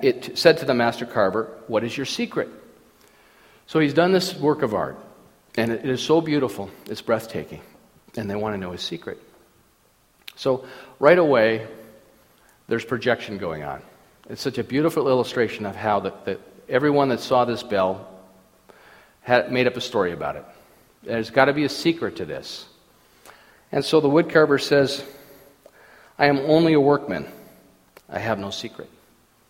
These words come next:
I'm only a workman. I have no secret. There is only this. When I begin to think about the work you commanded, I guarded my spirit." When I think about the work that you commanded me to do, I guarded my spirit.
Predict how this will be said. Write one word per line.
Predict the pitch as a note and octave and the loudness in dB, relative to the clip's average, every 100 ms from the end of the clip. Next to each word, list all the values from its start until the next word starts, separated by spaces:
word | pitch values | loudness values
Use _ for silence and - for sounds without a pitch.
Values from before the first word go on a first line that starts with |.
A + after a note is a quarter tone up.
| _ _ | _ _
I'm | A#2+ | -4
only | B2+ B2+ | -4 -2
a | A#2 | -4
workman. | A#2 A2+ F2 | -6 -8 -14
I | |
have | E2+ F#2+ | -12 -12
no | F#2 F2 | -12 -16
secret. | - B2+ - - _ _ _ _ _ - - - _ _ - - | -16 -16 -16 -20 _ _ _ _ _ -20 -20 -20 _ _ -20 -18
There | G#2 A#2 A#2+ | 0 2 2
is | A2 - - | 0 -6 -4
only | B2 B2 | 0 0
this. | A2 F2+ D#2 - - - - _ _ _ _ | 0 -2 -4 -10 -12 -16 -20 _ _ _ _
When | - B2 | -4 0
I | A#2+ | 0
begin | A#2 A2+ B2+ E3 F3+ | 0 -2 0 0 0
to | F3 | -4
think | - D3 C#3+ | -2 -2 0
about | C3 B2 | 0 0
the | A#2 | 0
work | A2 A#2+ - | -2 -4 -4
you | A2+ | -8
commanded, | A#2+ A2+ C3 A#2+ D2+ - - - - _ _ _ _ _ _ _ _ - - | -4 -2 -2 -2 -6 -8 -20 -20 -20 _ _ _ _ _ _ _ _ -20 -10
I | - F#2+ | -6 -4
guarded | G#2 G2+ G#2+ F#2+ | 0 2 0 -4
my | G2 | -8
spirit." | - - D#2+ C#2 - - _ _ _ _ _ _ _ _ _ _ _ _ _ _ _ | -8 -8 -10 -10 -16 -20 _ _ _ _ _ _ _ _ _ _ _ _ _ _ _
When | A2 | -10
I | A2+ | -8
think | C#3 C#3+ | -8 -6
about | C#3+ C3 C3 | -2 -2 -2
the | |
work | A#2+ A#2+ A2+ | -4 -6 -6
that | G#2+ | -8
you | B2 | -8
commanded | B2 - B2 A#2 A#2 A2 A2 | -10 -10 -6 -4 -4 -6 -8
me | A2 | -8
to | - | -12
do, | G#2 G#2+ F#2 | -8 -6 -6
I | |
guarded | F2+ F2+ F#2 F#2 | -6 -6 -8 -10
my | F#2+ | -14
spirit. | F2 - A2+ E2 | -14 -10 -8 -8